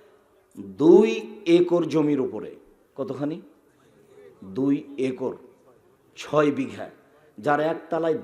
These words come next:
দশ হাজার মানুষ সালাত আদায় করতে পারবে। কিভাবে হবে? হবে একদিন ইনশাআল্লাহ।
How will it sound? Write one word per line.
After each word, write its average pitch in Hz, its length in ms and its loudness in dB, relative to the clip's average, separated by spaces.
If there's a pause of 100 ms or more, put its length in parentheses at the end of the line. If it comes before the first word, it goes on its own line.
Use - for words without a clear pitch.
দশ 147 360 -2
হাজার 143 260 -6
মানুষ 135 340 -8
সালাত 120 200 -8
আদায় 107 180 -12
করতে 98 260 -18
পারবে। 80 260 -20 (1300)
কিভাবে 285 380 8
হবে? 277 300 8
হবে 220 300 6
একদিন 160 320 0
ইনশাআল্লাহ। 117 500 -4